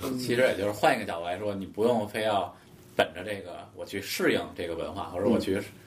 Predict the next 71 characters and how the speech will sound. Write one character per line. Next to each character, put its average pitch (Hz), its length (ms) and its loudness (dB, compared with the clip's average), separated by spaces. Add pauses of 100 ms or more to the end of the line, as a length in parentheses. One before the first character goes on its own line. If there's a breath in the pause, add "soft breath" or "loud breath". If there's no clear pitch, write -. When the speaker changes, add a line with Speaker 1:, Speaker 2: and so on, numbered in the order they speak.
(260 loud breath)
Speaker 2:
融 104 180 4
入 131 140 6
这 110 120 4
个 104 80 -4
社 120 240 2
会 117 200 2
的 87 340 -6
Speaker 3:
嗯。 110 240 0
Speaker 2:
这 - 100 -2
种 - 160 -4
思 - 220 -2
想 - 180 -4
来 - 200 -12
看， - 80 -14 (280)
但 98 160 -6
其 - 160 2
实 127 120 4
你 98 60 0
就 104 120 0
是 101 220 2 (340 loud breath)
努 87 140 -2
力 120 120 4
地 104 100 6
可 92 100 -4
能 92 260 -4
更 110 160 0
加 131 160 2
积 156 240 -4
极 127 160 -8
地 95 240 -8 (100)
Speaker 3:
对。 110 120 -6
Speaker 2:
尝 107 240 -6
试 107 320 -2
Speaker 1:
尝 143 260 -8
试。 185 220 -2 (120)
Speaker 2:
不 123 120 6
一 113 60 8
样 127 280 4
的 - 100 -16
新 147 300 -8
鲜 135 160 -4
的 123 100 -8
事 135 200 -4
物， 95 80 -2 (260)
Speaker 3:
对。 92 260 4
Speaker 2:
让 113 160 0
你 95 80 -8
生 139 220 -4
活 92 200 -2
也 80 200 -8
会 90 140 -4
变 85 180 -4
得 80 80 -10
更 90 220 -8
有 - 40 -10
意 95 120 -4
思 - 140 -10
一 - 100 -16
点。 - 40 -4
Speaker 3:
嗯， 101 440 6
嗯， 123 120 -10
对。 85 200 6 (800 loud breath)
Speaker 2:
那 127 80 -6
么， 120 260 2 (720 loud breath)
呃， 95 280 -2
咱 90 100 -2
们 104 60 -2
说 113 200 4
了 107 100 6
这 95 160 2
个 - 160 -2